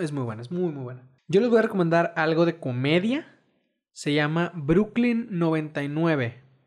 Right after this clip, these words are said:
Brooklyn Nine-Nine. Está en Netflix. A mí me gusta mucho. Es la clase de comedia que, que es, digamos, ridícula o burda,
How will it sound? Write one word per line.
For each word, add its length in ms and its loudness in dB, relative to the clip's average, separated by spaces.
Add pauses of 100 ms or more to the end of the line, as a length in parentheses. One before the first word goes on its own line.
(120)
Brooklyn 420 -2
Nine-Nine. 520 -2 (440)
Está 240 -6
en 120 -2
Netflix. 680 -2
A 40 -8
mí 120 -2
me 100 0
gusta 280 -4
mucho. 500 -2 (540)
Es 480 -2 (460)
la 300 2
clase 360 -2
de 60 -6
comedia 520 0
que, 1120 -2
que 160 -2
es, 480 -8
digamos, 520 0
ridícula 600 0
o 80 0
burda, 580 -2